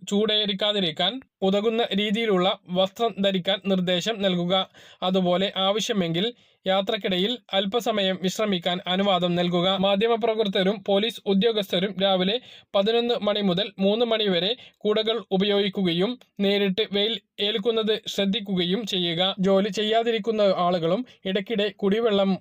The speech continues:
ഉറപ്പാക്കണം. നിർജ്ജലീകരണം തടയാൻ വേണ്ടി ശ്രദ്ധിക്കുക. യാത്രയിൽ ഏർപ്പെടുന്ന ആളുകൾ ആവശ്യമായ വിശ്രമത്തോടെ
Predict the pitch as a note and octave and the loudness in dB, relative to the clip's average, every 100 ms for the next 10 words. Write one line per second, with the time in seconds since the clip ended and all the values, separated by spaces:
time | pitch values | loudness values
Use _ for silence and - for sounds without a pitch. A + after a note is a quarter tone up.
0 | F#3 F#3+ G3 F3 E3 E3+ F#3+ F#3 _ - | 0 0 2 0 0 0 -2 -4 _ -20
1 | _ - G3 F#3+ G#3+ G3+ F#3 F#3 A#3 G#3+ | _ -2 0 2 2 2 2 2 0 0
2 | G3+ G#3 G#3 F#3+ F3 A#3 - F#3+ F3 F3 | 0 2 2 0 0 -2 0 0 0 0
3 | E3+ F#3+ - _ - F#3+ F#3+ G#3 A3 F#3+ | 0 0 -2 _ -2 -2 0 0 -2 -2
4 | G#3+ G#3+ G3 G#3+ A3+ G#3 G3 F#3+ E3+ G#3 | 0 0 0 0 0 0 0 2 2 -2
5 | C4 - - G3+ G#3+ - A3+ G#3+ G#3+ G3+ | -2 -8 -2 0 0 0 0 2 2 0
6 | F#3+ A3 A3 G3+ G3 | 0 0 0 2 2